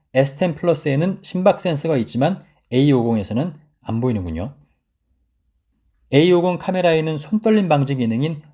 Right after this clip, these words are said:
오아이에스도 빠져 있어서 실내나 저조도 촬영에 불리하겠습니다.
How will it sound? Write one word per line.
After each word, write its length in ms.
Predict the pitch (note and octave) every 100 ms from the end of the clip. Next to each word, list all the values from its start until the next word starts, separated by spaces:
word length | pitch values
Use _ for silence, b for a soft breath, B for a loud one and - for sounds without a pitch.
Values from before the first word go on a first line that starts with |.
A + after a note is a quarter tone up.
| _
오아이에스도 680 | B2 C#3 D#3 C#3+ A#2+ - D3
빠져 240 | D3+ D#3+ C#3+
있어서 540 | - G2 D3 G#2+ - b b b
실내나 560 | - - G3+ F#3+ F3 E3+
저조도 460 | - A#2+ C3+ D3 C#3+
촬영에 540 | C3+ A2+ C#3+ D#3+ -
불리하겠습니다. 760 | - A2+ G2+ E2+ - D#2+ D2+ -